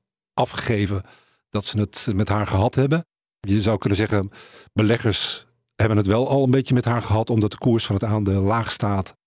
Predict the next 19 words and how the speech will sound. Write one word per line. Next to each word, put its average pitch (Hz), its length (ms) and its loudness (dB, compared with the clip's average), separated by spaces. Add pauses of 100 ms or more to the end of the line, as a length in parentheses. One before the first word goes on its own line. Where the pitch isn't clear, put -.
(420)
En 113 140 2
dat 113 160 0
al 107 100 0
een 110 100 2
langere 113 280 0
periode. 104 540 2
Maar 120 300 0
van 120 320 -2
de 98 100 2
zijde 107 300 0
van 104 280 0
de, 107 240 -2 (320)
de - 100 -4
toezichthouder, 131 600 0
de, 127 140 0
de 110 100 -2
Raad 104 220 -2
van 95 100 -12
Commissarissen, 113 720 0